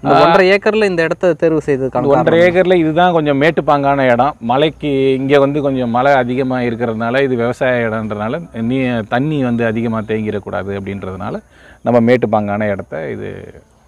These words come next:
Speaker 2: select பண்ணிருக்கோம்.
Speaker 1: கொட்டகையை வந்து கிழக்கு மேற்கா போடுறதுக்கான காரணம்? ஏன் வடக்கு தெற்கா நீங்க போடல?
Speaker 2: ஆ, main வந்து கா-, காற்று வசதிக்காகத்தான்.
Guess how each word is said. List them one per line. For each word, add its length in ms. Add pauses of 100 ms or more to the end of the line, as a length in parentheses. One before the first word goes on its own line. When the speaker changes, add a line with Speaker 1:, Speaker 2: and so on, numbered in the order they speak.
(160)
Speaker 2:
select 260
பண்ணிருக்கோம். 480
Speaker 1:
கொட்டகையை 440
வந்து 220
கிழக்கு 340
மேற்கா 280 (100)
போடுறதுக்கான 460
காரணம்? 360 (360)
ஏன் 160
வடக்கு 280
தெற்கா 260
நீங்க 180
போடல? 320 (140)
Speaker 2:
ஆ, 160
main 400
வந்து 340 (920)
கா-, 300
காற்று 340
வசதிக்காகத்தான். 720